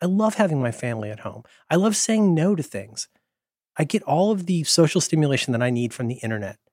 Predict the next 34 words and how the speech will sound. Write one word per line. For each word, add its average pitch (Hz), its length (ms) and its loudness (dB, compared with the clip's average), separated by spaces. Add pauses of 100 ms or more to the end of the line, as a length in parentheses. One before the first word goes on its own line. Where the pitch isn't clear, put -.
(260)
Sad 196 360 -2
or 185 120 4
otherwise, 147 600 2 (260)
I'm 151 160 2
good. 101 360 -4 (140)
Don't 139 200 2
worry 131 200 2
about 113 260 0
me. 98 220 -8 (580)
I 175 140 0
just, - 420 0 (200)
I 143 140 2
wanna 196 260 2
be 170 440 0
one 147 400 0
more 170 260 2
person 135 560 -2
in 131 180 -2
that 127 220 0
big 151 200 2
number 139 380 2
of 117 200 -2
people 147 300 -4
who 131 140 -2
are 123 100 0
now 131 180 2
less 131 380 -2
likely 120 460 -4 (500)
to 151 100 -2
make 135 160 0
somebody 127 320 0
else 131 180 0
very 139 260 0
ill. 170 360 0